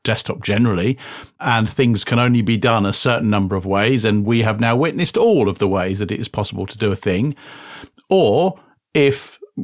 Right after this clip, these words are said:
there's just a lack of, um, new ideas, um, or something else. And so I feel like we're not gonna make any interesting discoveries. We're gonna find more broken or semi-broken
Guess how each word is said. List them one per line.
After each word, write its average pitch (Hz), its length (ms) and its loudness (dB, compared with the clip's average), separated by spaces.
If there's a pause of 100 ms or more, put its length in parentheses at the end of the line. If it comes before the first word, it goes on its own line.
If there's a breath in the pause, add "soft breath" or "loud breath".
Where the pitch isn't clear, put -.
(340)
there's 131 240 2
just 143 220 0
a 127 80 2
lack 123 360 2
of, 110 380 0
um, 98 360 0
new 113 360 2
ideas, 127 640 0 (340 loud breath)
um, 120 460 2
or 160 400 4
something 190 320 0
else. 214 340 0
And 160 300 2
so 175 260 0
I 160 80 2
feel 202 300 0
like 147 160 2
we're 139 100 4
not 156 300 0
gonna 156 160 2
make 139 240 0
any 143 320 2
interesting 131 680 0
discoveries. 104 760 -2 (220)
We're 107 160 2
gonna 113 180 2
find 107 320 2
more 123 400 2 (360 loud breath)
broken 117 440 2
or 98 140 2
semi-broken 101 880 0